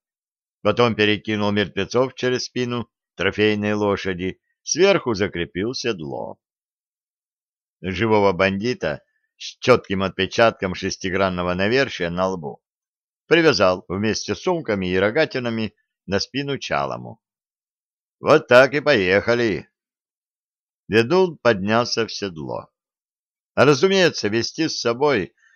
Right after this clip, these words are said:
столь тяжело нагруженный караван было неудобно. Однако Олегу не улыбалось с захваченной лошадью в поводу внезапно встретить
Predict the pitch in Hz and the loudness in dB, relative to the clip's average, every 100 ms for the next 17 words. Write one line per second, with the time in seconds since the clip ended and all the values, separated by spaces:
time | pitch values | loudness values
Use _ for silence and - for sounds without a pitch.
0 | - - 127 117 - 101 110 123 117 104 | -16 0 2 2 0 0 0 0 0 -2
1 | 107 110 92 98 87 98 104 110 117 101 | -2 -2 -2 -6 -2 0 0 0 -2 -2
2 | 101 101 101 104 107 78 60 _ - - | -4 -2 -2 -4 -4 -6 -8 _ -20 -20
3 | _ _ _ _ _ _ _ _ 92 113 | _ _ _ _ _ _ _ _ -2 0
4 | 170 165 127 120 131 147 120 117 120 120 | 2 2 6 6 6 2 2 0 2 2
5 | 113 98 165 165 90 - _ _ _ _ | 2 6 4 4 -2 -6 _ _ _ _
6 | 76 78 104 117 113 98 101 107 123 156 | -8 -2 0 4 4 4 -2 0 0 0
7 | - 87 87 85 - 104 117 95 85 92 | -2 -4 -6 -8 -2 2 2 0 -4 -2
8 | 98 127 131 113 107 - 113 - 101 | 0 0 0 -4 -6 -4 -6 -4 -10